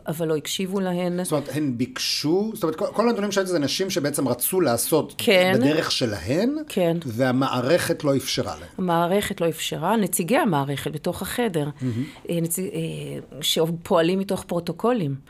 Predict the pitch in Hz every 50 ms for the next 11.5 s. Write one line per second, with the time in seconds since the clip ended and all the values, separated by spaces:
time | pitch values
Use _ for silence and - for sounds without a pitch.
0 | - - 131 117 113 123 127 - - - 170 175 170 170 165 165 160 160 160 156
1 | 151 156 165 165 - - 170 190 190 190 190 - - 165 139 139 151 170 214 262
2 | - - - - - - - - - - - 190 175 170 165 160 160 160 165 170
3 | - - - - - - - - - 202 - - - - - 190 180 180 170 165
4 | - - - - - - - - - - - 165 - - 226 233 247 226 208 220
5 | 185 160 175 160 165 180 196 185 185 180 185 190 196 202 220 208 - - 165 -
6 | 185 175 180 175 - 196 143 139 165 170 175 180 180 170 160 151 - 175 160 160
7 | 156 180 170 160 156 147 147 - - 160 139 147 185 208 220 185 180 170 185 180
8 | 175 175 185 202 202 202 - 175 - - 185 185 175 165 - - - 190 180 170
9 | 190 165 160 160 208 196 185 175 170 - - - - - - - 165 175 165 185
10 | 202 196 - - - - - 196 170 165 170 185 202 - - - - - 190 175
11 | - - 196 185 170 165 160 160 175